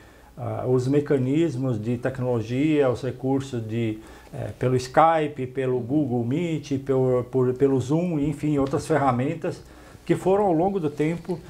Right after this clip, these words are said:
inclusive sendo disponibilizadas pelas empresas, né, que, que produziram esse, esses aplicativos.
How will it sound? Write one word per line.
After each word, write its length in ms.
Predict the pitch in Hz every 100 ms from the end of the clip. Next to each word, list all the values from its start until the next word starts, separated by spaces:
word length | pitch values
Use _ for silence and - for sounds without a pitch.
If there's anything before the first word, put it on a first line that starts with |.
| - - -
inclusive 540 | - 131 156 127 160 175
sendo 320 | - 170 165
disponibilizadas 1200 | 156 - - 185 208 233 190 139 156 151 117 -
pelas 320 | 127 123 110
empresas, 640 | 117 113 113 139 123 120
né, 320 | 113 120 156 -
que, 340 | - 104 104 -
que 100 | 107
produziram 720 | 123 113 107 101 135 151 110
esse, 220 | 104 -
esses 340 | 110 107 127 117
aplicativos. 800 | - 117 123 - 117 98 98